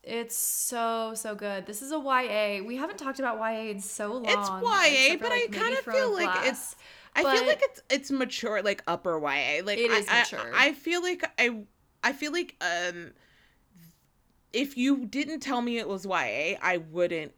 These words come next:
Speaker 2: I would just assume that it was just
Speaker 1: Yeah.
Speaker 2: fiction. Like, you know what I mean? Like,
Speaker 1: Yeah.
Speaker 2: not,
Speaker 1: Mm-hmm.
Speaker 2: I
Speaker 1: It,
Speaker 2: wouldn't
Speaker 1: it
Speaker 2: even
Speaker 1: gives
Speaker 2: always
Speaker 1: Discovery of
Speaker 2: categorize it as
Speaker 1: Witches
Speaker 2: Y A.
Speaker 1: vibes.
Speaker 2: Yes, yes,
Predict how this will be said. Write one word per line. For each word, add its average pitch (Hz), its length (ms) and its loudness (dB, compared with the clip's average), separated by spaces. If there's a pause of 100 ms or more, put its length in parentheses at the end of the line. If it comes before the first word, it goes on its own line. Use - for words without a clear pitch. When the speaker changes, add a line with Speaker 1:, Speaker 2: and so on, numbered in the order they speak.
Speaker 2:
I 170 120 2
would 170 120 -4
just 170 140 -10
assume 160 260 -10
that 156 80 -6
it 131 80 -6
was 113 120 -12
just - 300 -14 (1300)
Speaker 1:
Yeah. - 240 -10 (140)
Speaker 2:
fiction. - 640 -10
Like, 185 240 -4
you 202 60 0
know 190 80 0
what 185 60 -4
I - 20 -6
mean? 185 160 -4
Like, 160 220 -6
Speaker 1:
Yeah. 190 40 -12
Speaker 2:
not, 151 460 0 (420)
Speaker 1:
Mm-hmm. 208 280 -8 (640)
Speaker 2:
I 185 100 2
Speaker 1:
It, 185 80 2
Speaker 2:
wouldn't 208 240 2
Speaker 1:
it 262 40 -2
Speaker 2:
even 190 280 -2
Speaker 1:
gives 196 80 0
Speaker 2:
always 175 240 2
Speaker 1:
Discovery 247 480 0
of 240 60 0
Speaker 2:
categorize - 20 -2
it - 0 -
as - 80 -4
Speaker 1:
Witches 208 260 -4
Speaker 2:
Y - 120 -6
A. - 300 -4
Speaker 1:
vibes. - 220 -14 (140)
Speaker 2:
Yes, 208 600 4
yes, 165 380 0